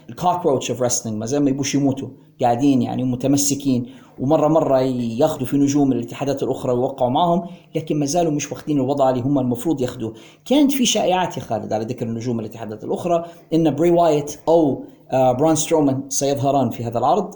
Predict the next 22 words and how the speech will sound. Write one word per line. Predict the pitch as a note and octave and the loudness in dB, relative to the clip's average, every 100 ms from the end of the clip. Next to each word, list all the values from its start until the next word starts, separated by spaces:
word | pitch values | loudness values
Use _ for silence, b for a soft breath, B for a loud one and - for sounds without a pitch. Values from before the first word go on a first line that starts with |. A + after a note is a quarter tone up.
| - | -6
لم | C#3 F3 D#3+ | 0 2 2
يظهر | D3 B2 - | 0 -2 0
أي | D3 C3+ | 2 4
منهما. | C#3 C3+ D#3+ G#3 B B B _ - | 2 2 0 -2 B B B _ -4
آه، | C3+ C3 B2+ | -2 2 2
الأخبار | B2+ B2 G#2 - D3+ F3 D#3 | 0 -2 -6 -6 0 2 2
الآن | C#3 D#3 C#3+ | 2 0 0
إن | C3 B2+ | 0 0
بري | C#3 C#3+ | 2 4
وايت | D3 C3+ A#2+ - | 4 4 2 -4
ماشي | B2+ - C3 | -6 -4 -6
لهوليوود، | A#2 A2+ C3 B2 A#2+ F3+ - - | -8 -4 -2 0 -2 -6 -12 -14
وإحنا | A#2+ C3+ C3 | -6 -6 -6
حنتكلم | C3+ - D3 A#2 | -6 -2 0 -2
على | G#2+ | -4
الكلام | B2 A#2+ | -4 -4
هذا | A#2 | -4
إن | A2 | -6
شاء | - | -8
الله | A2 A#2 | -4 -4
في، | A2+ - A2 A2+ | -4 -8 -10 -10
آه، | A#2 | -10